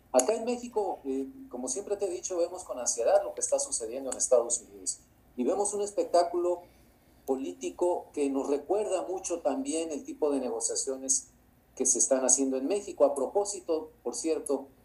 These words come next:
de la aprobación del presupuesto del gobierno federal para el próximo año. Las iniciativas que ha enviado el presidente López Obrador,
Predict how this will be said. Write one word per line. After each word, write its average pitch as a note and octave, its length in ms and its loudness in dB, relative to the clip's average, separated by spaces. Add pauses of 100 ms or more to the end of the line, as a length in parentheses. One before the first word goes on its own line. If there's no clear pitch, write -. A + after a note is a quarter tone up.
(380)
de D3 160 2
la D3 140 2
aprobación C#3 840 2
del A2 160 -2
presupuesto B2+ 600 0
del A#2+ 100 0
gobierno A#2+ 400 -2
federal A2+ 420 2
para G#2 160 2
el F#2 60 -6
próximo - 540 -4
año. B2 320 2 (640)
Las G3+ 240 8
iniciativas C#3+ 640 4
que C3+ 80 4
ha B2 40 6
enviado B2+ 240 6
el A#2+ 80 -6
presidente A2+ 540 -2
López A2 380 -2
Obrador, G#2+ 560 2